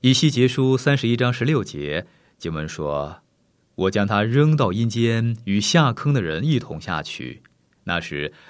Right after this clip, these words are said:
列国听见他坠落的响声，就都震动，并且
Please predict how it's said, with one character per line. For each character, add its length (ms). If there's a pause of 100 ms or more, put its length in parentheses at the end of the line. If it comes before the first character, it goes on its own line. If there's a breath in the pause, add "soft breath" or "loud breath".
列 120
国 160
听 300
见 160
他 160
坠 260
落 160
的 100
响 360
声， 400
就 260
都 240
震 180
动， 220 (480)
并 160
且 260